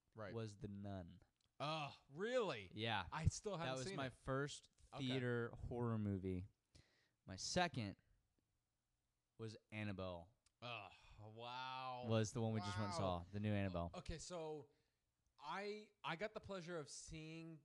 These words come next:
Speaker 1: kind of the documentaries, as I said, before the, the horror movies, and they are something else to behold, because I,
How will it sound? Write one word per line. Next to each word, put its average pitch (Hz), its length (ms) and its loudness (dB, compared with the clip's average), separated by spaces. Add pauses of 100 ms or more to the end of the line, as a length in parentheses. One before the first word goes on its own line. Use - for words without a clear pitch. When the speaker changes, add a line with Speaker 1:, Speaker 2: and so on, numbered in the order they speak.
(140)
Speaker 1:
kind 151 220 -4
of 139 100 -10
the 135 80 -8
documentaries, 131 480 -10 (100)
as 135 200 -10
I 139 40 -12
said, 139 220 -10 (100)
before 147 800 -10 (160)
the, 131 380 -10
the 113 60 -10
horror 190 320 0
movies, 107 500 -6 (520)
and 139 200 -6
they 143 180 -2
are 147 280 -2
something 147 500 -10
else 131 180 -12
to - 80 -18
behold, 107 380 -14
because 135 220 -12
I, 147 60 -6